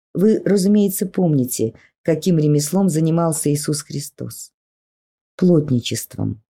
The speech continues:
Нужны кому-нибудь из жителей Назарета дверь, стол, скамейка, идут в дом Иосифа и заказывают. Иосиф и Христос работают,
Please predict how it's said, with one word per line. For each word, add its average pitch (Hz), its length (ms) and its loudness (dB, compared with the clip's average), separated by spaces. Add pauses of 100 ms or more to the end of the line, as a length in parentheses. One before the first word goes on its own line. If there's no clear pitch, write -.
(800)
Нужны 220 400 4
кому-нибудь 151 600 2
из 147 80 2
жителей 143 420 0
Назарета 143 600 2
дверь, 170 480 0
стол, 170 400 0
скамейка, 170 920 0 (400)
идут 180 300 2
в 180 80 2
дом 220 240 4
Иосифа 135 800 0 (420)
и 226 100 2
заказывают. 127 1120 0 (600)
Иосиф 185 420 2
и 175 40 -4
Христос 208 600 0
работают, 135 840 -4